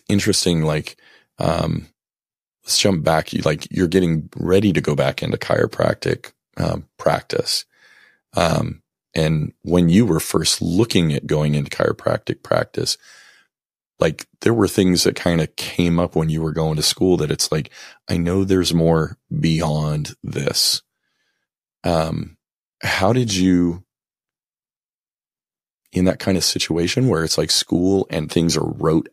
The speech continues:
out, you stepped outside of the normal practice, right? What, what's normally given to us to say, "I believe there's something beyond." How did you find,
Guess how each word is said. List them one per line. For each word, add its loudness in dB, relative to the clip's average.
out, 2
you 0
stepped 0
outside 0
of -6
the -8
normal 2
practice, -2
right? 0
What, -2
what's 0
normally 2
given 2
to 2
us 0
to -6
say, 0
"I -2
believe 0
there's 0
something -2
beyond." -4
How 0
did 2
you 4
find, 0